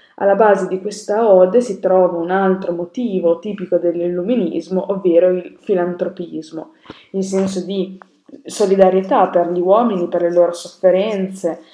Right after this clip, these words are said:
l'affermazione che ci sono dei diritti naturali che ciascuno possiede, anche la persona più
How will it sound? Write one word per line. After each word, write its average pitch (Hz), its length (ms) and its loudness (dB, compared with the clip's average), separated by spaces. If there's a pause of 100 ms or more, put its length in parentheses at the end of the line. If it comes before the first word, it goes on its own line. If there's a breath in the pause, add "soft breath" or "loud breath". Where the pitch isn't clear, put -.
(100)
l'affermazione 190 880 0
che 190 120 -8
ci 190 100 -12
sono 196 280 -6
dei 180 160 -4
diritti 190 420 0
naturali 185 580 0
che 185 120 -4
ciascuno 180 420 -4
possiede, 185 720 0
anche 180 240 -6
la 175 80 -2
persona 180 480 -6
più 180 340 -6